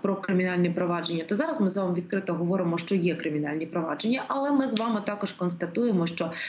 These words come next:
слава Богу, цих кримінальних проваджень на всі тери-, територіальні центри комплектування не так багато, але порушення є, і це найважливіше. Е, ситуація динамічна. Ми з вами говорили про сто дванадцять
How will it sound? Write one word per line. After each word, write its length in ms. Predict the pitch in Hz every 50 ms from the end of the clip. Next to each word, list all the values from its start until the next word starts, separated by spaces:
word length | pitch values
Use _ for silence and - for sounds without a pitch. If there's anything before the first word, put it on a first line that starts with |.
| - -
слава 340 | - - 214 214 214 269
Богу, 440 | - 202 196 180 165 175 170 175 170 -
цих 220 | - - 208 196
кримінальних 560 | - 190 180 175 175 170 170 170 165 170 170 170
проваджень 500 | - 170 175 190 208 202 214 233 202 - - - - - - -
на 140 | 185 202
всі 420 | 208 202 - - - 226 202 - - - - - _ _
тери-, 300 | - 190 180 180 185 175 175 - - - - -
територіальні 600 | - 202 196 185 190 202 190 190 185 180 175 175
центри 320 | 175 185 180 175 180 -
комплектування 720 | - - 175 175 170 - - - 214 220 262 285 285 269
не 140 | 220 220 226
так 260 | 226 226 214 190 180
багато, 460 | 190 202 196 - 156 143 143 - - - -
але 200 | 208 214 202 196
порушення 640 | - - 196 180 175 165 175 - - 247 247 262 269 254 -
є, 280 | - 254 247 175 147 143 - - - - - - - -
і 180 | 226 214 202
це 260 | 208 - - 226 226
найважливіше. 960 | 233 226 208 208 220 220 196 226 214 220 226 220 190 180 170 156 151 - - - 180 175 - - - - - - -
Е, 340 | 185 180 180 180 175 180 175
ситуація 560 | - - 214 196 220 240 311 320 - 226 190 175
динамічна. 720 | 170 180 180 175 185 202 233 233 - - - 220 214 -
Ми 120 | - 190 202
з 80 | 185
вами 220 | 190 202 196 190 190
говорили 440 | 185 196 175 190 202 208 208 196 190
про 180 | - - 185
сто 180 | 180 - - 196
дванадцять 840 | 185 170 185 180 180 180 196 190 - 165 151 - - - - 165